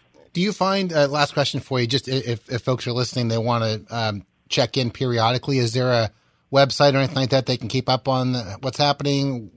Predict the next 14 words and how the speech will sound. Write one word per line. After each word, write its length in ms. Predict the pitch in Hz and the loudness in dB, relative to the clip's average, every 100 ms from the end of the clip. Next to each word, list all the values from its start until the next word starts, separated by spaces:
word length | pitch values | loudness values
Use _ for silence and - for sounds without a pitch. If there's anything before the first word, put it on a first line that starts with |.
| - | -6
whether 240 | 127 127 131 | 0 2 2
it's 120 | 113 | 0
that 180 | 123 117 | -2 0
one 220 | 127 120 | 0 2
Boyertown 540 | 127 135 127 131 127 | 0 0 0 -2 -2
case 340 | 127 131 127 - | 0 0 -2 -4
or – 420 | 123 120 120 113 _ _ _ _ _ | -4 -2 -2 -4 _ _ _ _ _
the 400 | 117 117 113 107 | -4 0 0 -2
funeral 300 | - 196 180 | 0 2 4
home 160 | 156 156 | 4 2
case 280 | 160 151 - | 2 0 0
you 60 | |
mentioned, 400 | 143 143 143 139 127 | 0 0 0 -2 0
or 440 | 139 139 135 127 | 2 4 4 0